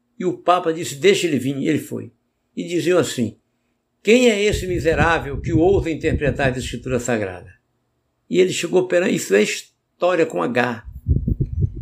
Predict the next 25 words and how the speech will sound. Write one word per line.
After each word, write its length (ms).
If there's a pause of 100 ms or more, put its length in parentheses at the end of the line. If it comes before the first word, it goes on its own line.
(120)
perante 340
o 100
Papa 300
e 60
falou, 240
"Isso 160
aqui 160
não 100
tem 180
nada 360
a 20
ver 300
com 100
o 60
Evangelho 420
do 100
Mestre. 600 (600)
Nada 280
a 40
ver. 320 (800)
Vocês 360
precisam 440
reformar 520
tudo 260
isso." 420